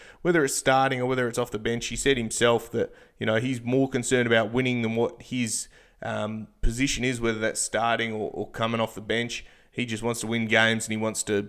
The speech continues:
do something special down here, which is everything that you wanna hear.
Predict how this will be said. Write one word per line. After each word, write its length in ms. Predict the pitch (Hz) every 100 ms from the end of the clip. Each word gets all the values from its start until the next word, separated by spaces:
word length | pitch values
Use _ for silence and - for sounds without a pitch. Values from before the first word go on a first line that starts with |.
| - -
do 160 | 117
something 300 | 113 107 92
special 400 | - 110 110 107
down 260 | 110 107 107
here, 220 | 127 110
which 220 | 110 -
is 160 | 120 - _
everything 400 | 180 180 160 180
that 80 | 175
you 100 | 170
wanna 160 | 156 156
hear. 320 | 208 175